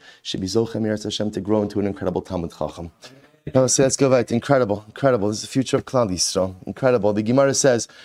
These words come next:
"Li olam yidabek adam mishlosha dvarim." We'll say a person should go ahead and cling to three things. Here they are. Bechalitza kabashal.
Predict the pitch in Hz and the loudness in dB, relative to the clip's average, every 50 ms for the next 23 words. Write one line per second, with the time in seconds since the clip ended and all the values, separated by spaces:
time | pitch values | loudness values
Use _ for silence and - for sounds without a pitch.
0 | - - - 117 131 147 160 170 185 190 170 156 151 170 170 170 170 165 - 156 | -18 -6 0 2 4 4 6 4 4 4 4 4 4 4 4 4 2 2 2 2
1 | 170 165 165 156 143 - - 151 151 - 160 143 123 113 135 135 120 101 92 _ | 4 4 2 0 2 2 2 2 2 2 0 0 2 2 2 2 2 0 -4 _
2 | - - - - - - 160 147 180 175 151 - 170 165 160 - 180 160 - 143 | -18 -20 -16 -4 2 2 2 4 4 2 4 4 2 2 2 2 -2 -2 -2 -2
3 | 131 127 151 151 151 147 143 151 147 143 135 - - - 156 156 151 156 147 139 | 2 2 4 4 6 4 4 4 4 2 0 -2 0 0 2 2 2 0 -2 -2
4 | - - 139 139 131 135 - 131 117 104 101 - - 147 147 135 139 127 117 110 | 0 2 2 2 2 2 0 0 0 0 0 0 2 2 2 4 4 6 6 4
5 | 101 92 85 131 - - 143 135 127 123 - - 165 - 151 143 131 131 123 - | 4 2 0 0 2 2 2 2 2 0 2 0 0 2 2 2 2 2 2 4
6 | - 131 117 92 - | 4 4 4 4 0